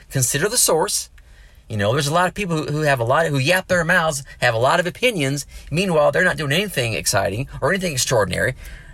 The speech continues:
They've never taken any risk. They're not pursuing shit. And to give someone who's, you know, grinding as an entrepreneur or a side hustler or to build something else that they can transition to later down the road,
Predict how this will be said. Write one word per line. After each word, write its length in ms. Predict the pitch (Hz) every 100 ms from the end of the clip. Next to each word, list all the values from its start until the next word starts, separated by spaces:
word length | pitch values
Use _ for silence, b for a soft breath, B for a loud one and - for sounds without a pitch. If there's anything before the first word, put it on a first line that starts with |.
| B
They've 180 | 110 160
never 200 | 165 156
taken 260 | 175 151 147
any 240 | 175 196
risk. 300 | 98 101 -
They're 100 | 143
not 160 | 160 -
pursuing 380 | 120 165 143 107
shit. 540 | - 202 180 - - b b b
And 140 | 123
to 100 | 123
give 340 | 110 160 147 - b
someone 340 | - 156 156 147
who's, 320 | 143 127 - b b b b -
you 120 | 151
know, 100 | 120
grinding 640 | 101 104 113 147 180 208 202 - b b b b - - - -
as 140 | -
an 80 | 110
entrepreneur 680 | 117 123 120 120 156 190 202
or 200 | 117 110
a 60 | 92
side 340 | - 127 151
hustler 380 | 139 - 98 92
or 160 | 110
to 100 | 98
build 360 | 87 85 135 170
something 340 | - 190 147 131
else 320 | 190 208 - B B
that 120 | 104
they 120 | 113
can 260 | 147 120 113 - - - -
transition 460 | 143 135 151 175
to 160 | 170 185
later 200 | 127 139
down 160 | 135 123
the 80 |
road, 360 | 110 135 196